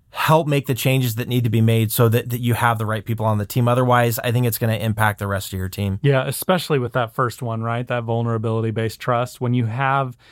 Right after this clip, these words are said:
Speaker 2: when you have one person that makes it hard to be vulnerable, everybody sort of clams up.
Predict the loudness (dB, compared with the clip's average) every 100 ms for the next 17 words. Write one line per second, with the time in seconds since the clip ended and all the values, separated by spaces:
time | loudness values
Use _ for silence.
0 | -14 -4 0 0 -2 -2 0 2 0 0
1 | -2 -2 -4 -4 -4 -4 -4 -8 -6 -4
2 | -2 -2 -4 -4 -2 -2 -2 -4 -4 -4
3 | -6 -10 _ -2 -2 -2 -4 -6 -6 -6
4 | -8 -8 -6 -4 -4 -6 -6 -8